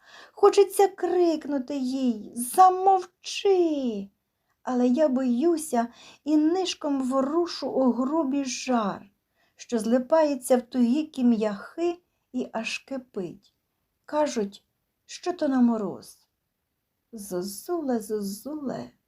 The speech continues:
чого рано куєш? Чи, може, зозуле, моє горе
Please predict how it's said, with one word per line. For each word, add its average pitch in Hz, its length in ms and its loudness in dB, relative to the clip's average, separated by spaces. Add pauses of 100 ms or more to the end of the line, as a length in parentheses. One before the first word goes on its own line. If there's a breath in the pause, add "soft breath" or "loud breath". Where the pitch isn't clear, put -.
(460 soft breath)
чого 311 380 4
рано 233 460 2
куєш? 226 800 -8 (320 loud breath)
Чи, 311 440 0
може, 320 400 0
зозуле, 262 1160 2 (800)
моє 208 420 -2
горе 254 640 -4